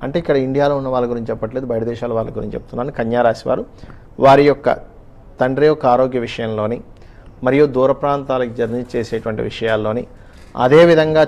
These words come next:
చూసుకున్నట్లయితే మీకు బ్యాంకింగ్ రిలేటెడ్ సంబంధించినటువంటి విషయాల్లోని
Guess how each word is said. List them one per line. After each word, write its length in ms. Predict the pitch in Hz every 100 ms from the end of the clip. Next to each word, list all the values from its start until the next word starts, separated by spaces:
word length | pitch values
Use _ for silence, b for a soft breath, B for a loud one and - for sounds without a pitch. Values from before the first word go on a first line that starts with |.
| 139
చూసుకున్నట్లయితే 760 | 120 - 113 - - 104 214 277 - b b b -
మీకు 120 | 147
బ్యాంకింగ్ 560 | 139 123 135 160 180 185
రిలేటెడ్ 480 | 170 156 151 151 139
సంబంధించినటువంటి 1000 | 147 139 135 139 139 123 127 120 120 110
విషయాల్లోని 840 | 104 110 131 131 127 113 110 143